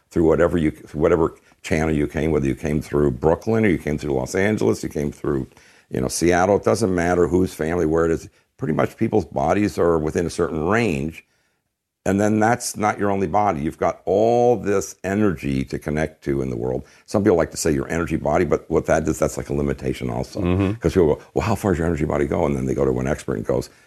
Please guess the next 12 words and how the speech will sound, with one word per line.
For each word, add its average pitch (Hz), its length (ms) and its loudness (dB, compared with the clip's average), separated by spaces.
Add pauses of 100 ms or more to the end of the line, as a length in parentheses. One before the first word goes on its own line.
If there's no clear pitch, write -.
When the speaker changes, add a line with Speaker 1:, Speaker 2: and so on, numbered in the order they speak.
(100)
Speaker 1:
"Well, - 380 0
it - 100 0
goes 90 180 0
to - 80 -4
here. 78 420 2
I 62 80 0
can 78 160 -2
show - 140 0
you." 71 100 4
But 73 200 -2
actually, 87 540 2 (260)
no, 50 160 -8